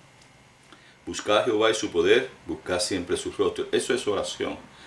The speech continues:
Señor, necesitamos que nos ayude a vivir en santidad. Es un momento en que usted también renueve su pacto con Dios y un momento en que usted recuerde, "Señor, perdóname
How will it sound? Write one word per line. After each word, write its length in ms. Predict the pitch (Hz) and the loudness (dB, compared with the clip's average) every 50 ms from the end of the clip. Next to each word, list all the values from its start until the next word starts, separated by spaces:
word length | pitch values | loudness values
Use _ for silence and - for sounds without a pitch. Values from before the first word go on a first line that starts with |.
| - - - - | -20 -20 -20 -14
Señor, 420 | - - - 90 80 90 104 113 117 | -8 -4 -4 -2 0 0 0 0 0
necesitamos 840 | 110 104 - 104 - - 95 - - 110 92 87 85 80 80 - - - - - - - - - | 0 0 -2 -2 -2 -4 -6 -2 0 0 2 2 0 -2 -6 -8 -12 -16 -18 -18 -18 -18 -10 -2
que 100 | - 101 | 0 0
nos 200 | 95 92 - - | 0 0 0 -2
ayude 600 | 82 73 73 73 78 95 113 117 104 92 - - - - - - - - - | -4 -4 -4 -6 -4 -4 0 2 2 2 2 0 -6 -14 -20 -20 -20 -20 -6
a 100 | - 78 | -4 -2
vivir 220 | 87 85 82 90 92 | -2 0 0 0 0
en 100 | 95 85 | 0 -2
santidad. 440 | - - 85 76 - 87 80 87 87 | -2 -4 -4 -4 -4 -2 0 0 0
Es 100 | - 110 | 0 -2
un 60 | 113 | -2
momento 360 | 107 98 98 104 107 - - | 0 0 0 0 0 -2 -6
en 80 | 107 95 | -8 -6
que 100 | - 90 | -6 -6
usted 200 | 87 - 101 - | -4 -2 -2 -2
también 340 | 98 87 85 92 92 90 90 | -2 -4 -4 -4 -6 -6 -6
renueve 500 | 107 87 76 76 85 92 98 98 101 101 - - - | -6 -6 -6 -6 -2 0 0 0 0 -2 -4 -10 -10
su 200 | - - - 85 | -8 -6 -6 -6
pacto 340 | - - 92 92 - - 87 78 | -4 -4 -4 -4 -2 -4 -6 -4
con 180 | - - 76 | -4 -6 -4
Dios 360 | 76 82 98 113 117 - - | 0 2 2 2 2 0 -2
y 40 | 101 | -4
un 60 | 90 | -4
momento 380 | 92 90 90 92 92 98 - 104 | -4 -4 -4 -4 -6 -6 -6 -8
en 80 | 95 - | -8 -8
que 80 | - | -10
usted 340 | 90 - - - 101 101 101 - - - - - - - - - - | -12 -10 0 4 4 4 4 2 -6 -16 -18 -18 -18 -18 -12 -6 -6
recuerde, 420 | 98 - - 92 95 101 98 92 | -6 -2 0 0 2 2 2 2
"Señor, 960 | 90 - - - - - - - 110 92 85 85 87 98 95 107 110 107 - - - - - - - - - - - - | 0 -2 -4 -4 -4 -4 -4 -4 -6 -6 -4 -4 -4 -4 -4 -4 -6 -6 -6 -8 -12 -18 -20 -20 -20 -20 -20 -20 -8 -6
perdóname 560 | 98 92 - 95 95 101 101 101 104 98 | -6 -2 0 0 2 2 2 2 0 -2